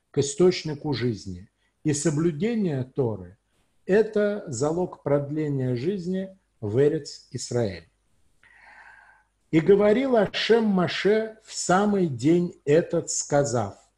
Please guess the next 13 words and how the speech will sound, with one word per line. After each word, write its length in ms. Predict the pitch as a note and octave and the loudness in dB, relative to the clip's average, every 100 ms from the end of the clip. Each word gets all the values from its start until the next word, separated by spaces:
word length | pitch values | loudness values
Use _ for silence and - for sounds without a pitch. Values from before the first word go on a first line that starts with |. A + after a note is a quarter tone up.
| _ _ _ _ _ _ _ _ | _ _ _ _ _ _ _ _
поднимись 920 | G#3 A3 E3+ G#3+ A#3 G#3+ B3+ - - | 4 4 2 2 4 4 4 0 -2
на 220 | G3+ G#3+ G#3 | 2 4 4
гору 640 | E3 A3 A3 A3 A3+ - | 8 8 8 4 2 -2
Ааварим 1120 | G3 F3+ G#3+ A3 G3 F3+ G3 F#3+ G#3+ G#3+ F#3 - | 0 0 0 0 0 4 4 4 2 0 -4 -2
эту, 580 | F3 F3+ - C3 F#2+ - _ _ _ - | 2 2 0 -8 -8 -12 _ _ _ -20
гору 540 | G#2+ C3 G#3+ A#3 A3 | -4 4 4 6 4
Нево, 720 | G#3 G#3 G3 D#3+ G#3 C#3 F#2+ _ - | 4 4 4 4 4 2 -6 _ -4
которая 640 | C3+ - G3+ A3+ A#3 A3 | -4 0 2 2 0 -4
в 80 | - | -6
стране, 800 | - - F3+ F3 F3 F3 G#3+ A3 - | -12 -8 -4 -2 -2 -2 -2 -6 -12
в 60 | |
стране 580 | - - E3 E3+ F3+ A3 | -14 -8 -4 -2 -2 0
Моав, 540 | F#3+ F#3+ G3+ F3 - | 0 -2 -2 -4 -6